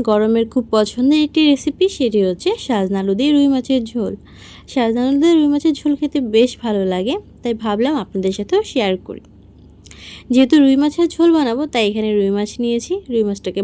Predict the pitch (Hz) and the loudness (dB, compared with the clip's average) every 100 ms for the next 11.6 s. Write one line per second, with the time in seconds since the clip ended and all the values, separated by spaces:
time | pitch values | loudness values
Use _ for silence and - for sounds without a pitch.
0 | 208 185 185 185 190 202 196 214 285 302 | -4 -2 -2 -4 -2 -2 -2 -2 -2 0
1 | 214 214 185 185 185 180 175 180 - 440 | 0 0 -6 -6 -8 -8 -8 -8 -6 -6
2 | - - - - - - - - - - | -10 -20 -20 -20 -20 -20 -20 -20 -20 -10
3 | 208 202 202 190 - 302 226 208 220 185 | -4 -2 0 -2 -2 0 0 0 0 0
4 | 202 466 - - - - 185 180 175 - | -2 -4 -6 -20 -20 -12 -8 -6 -8 -12
5 | - - - - 214 185 190 294 262 196 | -20 -20 -20 -4 -2 -2 -2 -2 -2 -2
6 | 185 196 190 185 - 254 370 - - 220 | -4 -4 -6 -6 -4 -4 -4 -8 -2 0
7 | 190 170 87 - - - - - 196 190 | 0 -2 -10 -16 -18 -20 -20 -8 -6 -2
8 | 311 - 190 175 - 185 185 185 185 202 | -2 -2 -4 -4 -8 -8 -6 -6 -6 -6
9 | 196 180 180 180 - 170 208 - - - | -6 -6 -6 -10 -12 -14 -16 -18 -20 -20
10 | - - - - - - - - 202 202 | -20 -20 -20 -20 -20 -20 -14 -4 -2 0
11 | 214 208 240 247 226 220 | 0 0 0 0 -2 0